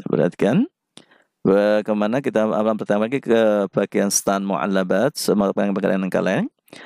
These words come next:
Au qismil fawakihi, atau di macam-macam buah-buahan. Au qismil malabisi al jahiyah,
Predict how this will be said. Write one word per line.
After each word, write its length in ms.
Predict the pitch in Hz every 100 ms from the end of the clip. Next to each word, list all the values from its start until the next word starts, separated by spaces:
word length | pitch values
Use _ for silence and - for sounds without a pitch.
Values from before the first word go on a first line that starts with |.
| -
Au 160 | - 110
qismil 340 | 110 104 110
fawakihi, 640 | 101 104 110 107 104 143
atau 400 | - 101 101 104
di 320 | 101 101 95 67
macam-macam 720 | 98 95 98 90 - 92 92
buah-buahan. 440 | 90 87 95 92 175 262 - - -
Au 160 | - 110
qismil 400 | 113 107 110 107
malabisi 560 | 107 117 110 95 113 107
al 180 | 101 98
jahiyah, 760 | 110 143 139 110 95 95 190